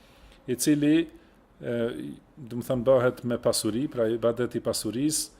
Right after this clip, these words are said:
që, e, duhet ta kryen pasunikt në mënyrë që u bën dobi të varfërve dhe nuk i dëmton, e, pasunikt. E, p-, ka thënë autori rahimahullah në fillim, e, të këtij kapitulli,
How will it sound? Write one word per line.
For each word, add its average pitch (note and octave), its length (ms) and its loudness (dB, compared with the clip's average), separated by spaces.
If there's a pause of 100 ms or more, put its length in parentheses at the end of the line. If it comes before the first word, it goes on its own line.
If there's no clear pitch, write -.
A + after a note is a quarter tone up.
(760)
që, C3 160 4 (640)
e, A2+ 180 -2 (440)
duhet C3+ 360 2
ta A#2 140 4
kryen B2+ 380 0
pasunikt A#2 760 -4
në A#2+ 180 -2
mënyrë D3+ 420 0 (120)
që B2 120 -2
u A2+ 80 0
bën C3 260 2
dobi A#2 360 -2 (400)
të G2 100 -10
varfërve C3+ 560 2 (320)
dhe A2 180 -2
nuk C#3 160 -6
i B2 100 0
dëmton, B2 500 -2 (600)
e, A2+ 240 -10
pasunikt. A#2 640 -4 (2000)
E, A#2+ 240 0
p-, D#3 140 -4 (260)
ka C#3 160 4
thënë F3+ 220 2
autori D3+ 340 6
rahimahullah C3 720 4 (340)
në A2+ 160 -6
fillim, B2 360 0 (120)
e, A2+ 40 -2 (120)
të - 140 -20
këtij A#2 180 -2
kapitulli, D#3 640 -2